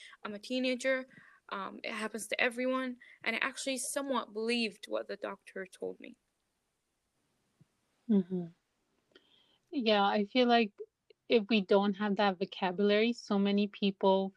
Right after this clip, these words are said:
Speaker 2: fall into this trap because they don't know what is going on.
Speaker 1: Yeah.
Speaker 2: And we just have to take other people's word for it, especially, uh, like, uh, doctors and professionals, 'cause we
Speaker 1: Mm.
Speaker 2: think that they have all the answers.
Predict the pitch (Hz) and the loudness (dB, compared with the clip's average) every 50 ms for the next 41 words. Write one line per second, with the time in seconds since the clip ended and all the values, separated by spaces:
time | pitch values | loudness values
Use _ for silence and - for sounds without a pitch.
0 | _ _ - 202 185 180 180 180 185 - - 196 185 190 185 - - 190 - 180 | _ _ 4 4 6 6 6 4 2 2 0 0 0 0 -2 -4 -10 -8 -6 -6
1 | 180 - - - - - - 185 175 170 175 - _ - 196 - - 196 185 - | -6 -8 -10 -16 -10 -4 -2 0 0 -2 -4 -6 _ -8 -4 -2 -2 -2 0 2
2 | - 196 185 - 202 190 190 190 190 - _ - 202 185 190 190 185 185 180 180 | 4 2 4 4 2 0 0 0 -4 -8 _ -4 -2 0 0 0 0 0 0 -2
3 | 180 180 175 180 185 180 - - - 185 180 180 175 175 175 175 170 185 175 180 | -2 -2 -2 -2 -4 -4 -4 -6 -4 -4 -2 -4 -4 -2 -2 -2 -2 -4 -6 -10
4 | - _ _ _ _ _ _ _ _ _ _ _ - 208 196 190 190 185 185 185 | -12 _ _ _ _ _ _ _ _ _ _ _ 0 2 4 4 4 2 2 0
5 | 185 180 - 202 190 - 214 202 196 - - 190 - - 202 185 180 - - - | 0 0 0 0 0 2 2 2 2 2 -2 -2 0 2 2 2 2 0 -4 -12
6 | - - 220 196 196 202 - 180 196 196 - 185 185 185 175 - - 190 190 185 | -4 0 2 2 2 2 2 2 0 2 2 0 0 0 -2 -2 0 2 2 2
7 | 180 _ _ 196 180 175 170 180 202 208 - - 220 214 208 - - 233 220 202 | 0 _ _ -4 -2 -2 0 2 2 2 4 6 6 6 6 4 2 2 4 4
8 | 196 202 - 202 185 180 185 196 _ - 220 196 185 180 175 - - - 185 175 | 2 2 0 0 0 0 -2 -4 _ -6 -2 0 0 0 -2 -4 -4 -2 0 2
9 | 170 170 165 - - 202 180 180 - - - 190 185 185 180 175 - 175 170 - | 2 0 -2 0 0 0 0 0 0 -2 0 2 2 2 2 0 -4 -8 -10 -10
10 | - - _ - 202 196 190 - - - 175 170 175 - - - 196 185 - 202 | -12 -16 _ 2 4 4 4 2 -2 -6 -8 -8 -8 -10 -8 -6 -6 -2 0 2
11 | 190 180 - 202 190 185 - 180 185 185 - 214 202 180 190 196 180 180 180 180 | 2 2 2 0 0 2 2 2 2 2 2 2 2 4 4 4 2 4 2 2
12 | 185 196 202 202 185 180 185 185 - 190 180 175 180 185 - | 2 2 0 0 -2 -2 -4 -4 -2 -2 0 0 -2 -4 -10